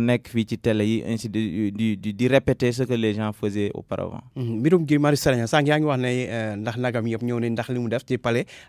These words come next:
Speaker 2: euh, dem foofu di manifester, mais loolu du fi guléet. Gis nañ ay ndaw A P R Guédiawaye, euh, deux mille dix-sept bi ñu génnee Aliou Sall ci liste yi, ñu ñëw taxaw manifester,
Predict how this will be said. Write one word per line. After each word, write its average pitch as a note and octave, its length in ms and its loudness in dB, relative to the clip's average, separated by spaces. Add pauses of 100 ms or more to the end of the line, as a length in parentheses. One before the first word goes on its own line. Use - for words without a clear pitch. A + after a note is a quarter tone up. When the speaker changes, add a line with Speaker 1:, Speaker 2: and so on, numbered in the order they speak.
Speaker 2:
euh, G#2 60 0
dem C3 160 4
foofu B2 340 0
di A#2+ 140 -2
manifester, C3 480 0
mais D#3+ 140 4
loolu D3+ 420 4
du C3 100 -6
fi E3+ 100 -2
guléet. C3 260 6 (260)
Gis - 180 0
nañ D3 160 4
ay C#3 120 2
ndaw B2+ 520 2 (140)
A A#2+ 100 -4
P - 140 -4 (180)
R A#2 80 -2
Guédiawaye, C3 480 8 (320)
euh, G2+ 80 -2
deux D3+ 140 8
mille D#3 120 6
dix-sept C3+ 280 2
bi C3 100 2
ñu C#3 240 2
génnee C#3 300 4
Aliou B2 180 0
Sall A#2+ 240 0
ci C3+ 80 0
liste C3 180 0
yi, C3+ 140 2
ñu D3+ 140 2
ñëw D3 160 4
taxaw D3 280 2 (280)
manifester, D#3+ 500 4